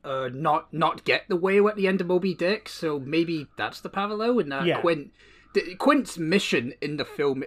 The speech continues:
Speaker 1: is that he wants to kill the shark himself, but by, I guess,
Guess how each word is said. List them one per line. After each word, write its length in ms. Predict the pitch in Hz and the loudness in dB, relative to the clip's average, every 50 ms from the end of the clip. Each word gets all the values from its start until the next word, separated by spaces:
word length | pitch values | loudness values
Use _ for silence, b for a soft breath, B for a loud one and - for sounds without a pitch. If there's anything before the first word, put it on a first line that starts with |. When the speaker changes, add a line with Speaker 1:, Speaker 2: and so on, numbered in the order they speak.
| - | -4
Speaker 1:
is 240 | - 156 139 127 - | -4 -4 -4 -2 -4
that 120 | 160 127 | -6 -8
he 140 | - - 156 | -6 -8 -10
wants 240 | 135 135 135 131 - | -6 -6 -6 -6 -6
to 80 | - 143 | -10 -10
kill 200 | - - 143 135 | -6 -4 -4 -4
the 80 | 123 131 | -4 -8
shark 380 | - - 156 143 131 - - | -8 -4 -4 -4 -4 -4 -6
himself, 600 | 123 113 117 - - - 170 175 131 - - - - | -10 -12 -12 -12 -8 -4 -4 -2 -4 -4 -8 -10 -4
but 320 | - 151 131 127 127 - - b b b b b b b b b _ _ | 0 0 0 0 -2 -6 -14 b b b b b b b b b _ _
by, 400 | 170 165 160 156 147 139 156 - _ _ - | 6 6 6 6 2 -2 -8 -12 _ _ -2
I 80 | - | 2
guess, 360 | 160 - 226 240 - - - | 4 4 4 4 2 -2 -8